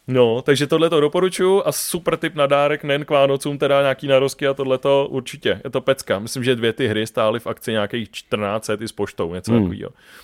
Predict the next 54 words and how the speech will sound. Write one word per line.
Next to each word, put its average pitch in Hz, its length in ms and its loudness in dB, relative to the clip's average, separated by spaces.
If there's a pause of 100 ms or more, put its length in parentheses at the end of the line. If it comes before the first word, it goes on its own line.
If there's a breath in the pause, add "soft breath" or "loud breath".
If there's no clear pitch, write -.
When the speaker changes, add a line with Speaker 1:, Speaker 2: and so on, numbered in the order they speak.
(380 soft breath)
Speaker 1:
A 104 220 0
máte 107 240 0
to 117 100 0
dvě, 110 180 0
tři - 140 -4
hoďky 110 280 -4
zábavy 104 460 2
na 101 120 0
jednu 104 220 0
hru, 101 340 0
jako 101 220 -6
ur-, 104 200 -4
určitě. 110 480 -4 (1000)
Doporučuji 120 440 2
k - 40 -12
tomu 123 180 0
velký 113 280 2
prostor, 117 300 -2
my 113 80 -6
jsme 113 140 -6
to 113 120 2
hráli 110 280 2
na 110 100 0
tom 120 120 -2
našem 117 260 -4
stolečku, 123 480 2
co - 180 -2
máme 143 280 4
Speaker 2:
Jo, 123 60 10
Speaker 1:
doma. 113 120 6
Speaker 2:
to 117 60 6
asi 113 200 0
Speaker 1:
Takže - 180 4
Speaker 2:
není 147 80 6
Speaker 1:
otevřeš 151 280 4
Speaker 2:
úplně. 170 60 0
Speaker 1:
tu 160 60 4
jednu 143 160 4
složku 160 340 4
a 156 40 6
stůl 160 240 2
je 170 60 4
plnej, 180 340 2 (240)
<laughs> 254 240 -8
takže 143 180 0
se 160 120 0
přijde 151 240 0
z 131 40 -6
druhý 131 240 4
stoleček, 151 460 2
který 147 200 0
je 156 80 0
úplně 160 260 -2
totožnej. 139 600 0